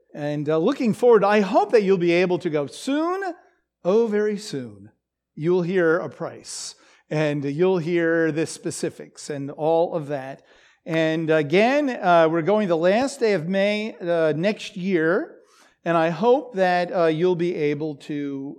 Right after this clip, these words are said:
uh, travel with us, because I will say, and I know others will agree with me, that you've, if you've been there before,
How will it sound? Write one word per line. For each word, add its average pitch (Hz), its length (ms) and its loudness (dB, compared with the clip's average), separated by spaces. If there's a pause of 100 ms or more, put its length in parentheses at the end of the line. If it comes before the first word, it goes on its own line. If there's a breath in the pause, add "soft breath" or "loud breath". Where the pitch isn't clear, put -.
uh, 135 300 -6
travel 131 640 -12
with 127 200 -14
us, 113 320 -20
because 143 480 -12 (420 soft breath)
I 196 240 2
will 220 180 4
say, 147 720 -2
and 147 160 -4
I 143 100 -6
know 175 300 0
others 185 480 0
will 165 220 -4
agree 143 420 -8
with 131 260 -16
me, 139 180 -12
that 139 260 -12
you've, 123 220 -18
if - 180 -20
you've 120 200 -18
been 156 200 -6
there 143 160 -4
before, 127 520 -18